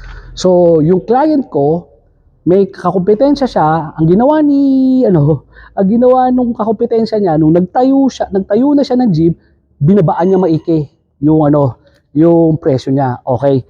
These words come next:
Ngayon, ang consequence nun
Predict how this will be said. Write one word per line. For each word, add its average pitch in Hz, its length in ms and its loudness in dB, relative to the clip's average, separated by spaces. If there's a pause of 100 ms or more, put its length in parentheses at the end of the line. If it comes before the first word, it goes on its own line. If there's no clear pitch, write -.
(340)
Ngayon, 220 540 0 (500)
ang 381 140 -6
consequence 330 680 -2
nun 160 340 -2